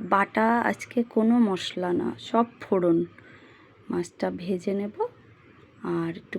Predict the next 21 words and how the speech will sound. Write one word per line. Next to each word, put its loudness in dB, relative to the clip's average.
কালো -2
জিরে, -4
একটু -2
শুকনো -2
লঙ্কা -2
দিলাম, 2
একটু -8
টমেটো 0
আর 4
কাঁচা -4
লঙ্কা, -8
ব্যাস। -12
এই 0
যে 4
এর 0
মশলা -2
আজকে, -6
ভোলা 0
মাছের 0
মশলা 0
এটাই, 0